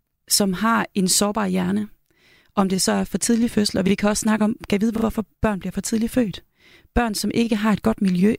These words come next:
inde i maven, øh, af den ene eller den anden årsag, der vælger kroppen jo helt naturligt at sige, det er ikke godt for barnet at være her, og nu kommer det ud.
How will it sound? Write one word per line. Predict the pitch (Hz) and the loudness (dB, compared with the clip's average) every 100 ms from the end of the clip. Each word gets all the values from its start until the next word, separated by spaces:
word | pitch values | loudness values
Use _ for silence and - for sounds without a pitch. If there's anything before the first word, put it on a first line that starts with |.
| - | 4
inde | 208 | 6
i | 226 | 6
maven, | 196 185 208 208 - _ _ _ _ _ 196 | 6 4 2 0 -6 _ _ _ _ _ 2
øh, | 185 185 - | 2 2 0
af | 202 | 0
den | 208 - | 0 2
ene | 220 233 | 2 4
eller | 196 180 | 2 2
den | 185 | 2
anden | 185 202 | 4 4
årsag, | 214 185 - 180 156 - _ _ _ _ _ _ _ - | 4 2 2 0 -2 -10 _ _ _ _ _ _ _ -2
der | 233 | -2
vælger | 202 208 226 | 0 -2 -2
kroppen | 220 220 190 | -2 0 0
jo | |
helt | 185 226 | 2 2
naturligt | 170 - 220 180 | 0 0 0 0
at | 170 | -2
sige, | 214 202 | -2 -2
det | - | 0
er | 208 | 0
ikke | - | 0
godt | 214 | -4
for | - | -2
barnet | 202 196 175 175 | -2 -2 -2 0
at | |
være | 190 247 | 2 2
her, | 233 220 180 _ _ _ | 0 -2 -4 _ _ _
og | 202 | 2
nu | 202 | 2
kommer | 214 208 | 4 0
det | 175 | 0
ud. | 175 | -2